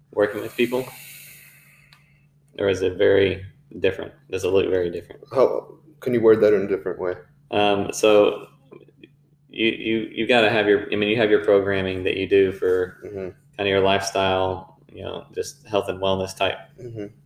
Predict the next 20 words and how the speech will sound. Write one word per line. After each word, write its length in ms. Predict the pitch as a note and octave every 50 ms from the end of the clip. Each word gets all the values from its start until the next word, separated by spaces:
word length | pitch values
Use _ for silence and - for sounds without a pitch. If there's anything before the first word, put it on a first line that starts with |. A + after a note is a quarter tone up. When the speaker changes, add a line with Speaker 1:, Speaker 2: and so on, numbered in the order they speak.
| _ _ _ _ _ _ _
Speaker 1:
clients 400 | - - G2+ G2 F#2+ F#2+ F#2+ -
that 120 | - F#2+ F#2+
aren't 200 | G2 G#2 - -
necessarily 720 | G2+ F#2+ - - - G2 G2 F#2+ F#2 F#2+ F#2 F#2 F#2 - - _ _ _ _ _ _ _ _ _ -
training 320 | - G#2+ G#2 G#2 G2+ G2
for 120 | - G2 F#2+
a 60 | F#2+
sport. 540 | - - - - G2+ G#2 A2+ - - - - - _ _ _ _ _ _ _ _ _ _ _ -
Um, 580 | G2+ G2 G2 F#2 F#2 F2+ F2+ F#2 - - - -
does 200 | G#2 G2 F#2 G2
that 400 | G2+ G#2 G#2 - - - - -
programming 600 | - G2+ G2+ G2 G2+ G2+ G2 G2 F#2 F2+ F2+ F2+
differ 320 | G2+ G2 - - G2+ F#2
that 240 | F2+ F#2 F#2+ F#2 F#2
much 380 | F#2 F#2 F#2 F2+ - - - -
from 340 | F#2 F#2 F2+ F2 E2+ E2+ - _ _ _ _ _ _ _ _ _ _ _
somebody 420 | - - G2+ G2 F#2+ F#2 F#2 F2+ F2
trying 300 | - G2+ F#2+ F#2 F2+ F2
to 140 | - F2 E2+
excel 680 | D#2 - - - - F#2+ F#2 F2+ F2 F2 E2+ E2 -